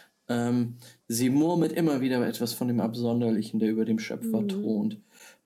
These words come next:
Speaker 1: Ähm, dass das ein Zeichen ist, dass du ihn gefunden hast, ähm,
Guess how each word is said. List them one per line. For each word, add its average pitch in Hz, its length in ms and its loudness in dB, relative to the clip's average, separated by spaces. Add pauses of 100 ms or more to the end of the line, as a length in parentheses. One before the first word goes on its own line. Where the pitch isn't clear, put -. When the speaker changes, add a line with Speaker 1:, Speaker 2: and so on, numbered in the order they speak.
(120)
Speaker 1:
Ähm, 113 680 2 (1200)
dass - 180 -6
das 123 180 0
ein 113 120 0
Zeichen 117 520 0
ist, 107 240 -2
dass - 100 -4
du 120 140 -2
ihn 113 140 2
gefunden 113 680 -6
hast, - 560 -6
ähm, 110 560 -4